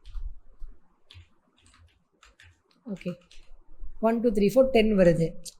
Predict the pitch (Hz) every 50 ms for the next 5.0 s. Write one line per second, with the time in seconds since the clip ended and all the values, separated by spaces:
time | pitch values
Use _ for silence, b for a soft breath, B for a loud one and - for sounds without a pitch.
0 | _ _ - 233 226 220 202 214 196 190 185 190 196 233 285 320 320 - - -
1 | 226 226 254 262 254 269 269 226 208 214 208 185 175 180 185 220 208 214 233 202
2 | 175 165 165 160 156 151 156 160 175 208 262 311 311 - _ _ _ _ 214 202
3 | 190 196 190 220 277 330 359 - - - - _ _ _ - 247 226 202 208 -
4 | - - 214 208 202 202 208 269 294 - 277 240 208 196 196 - 185 185 214 269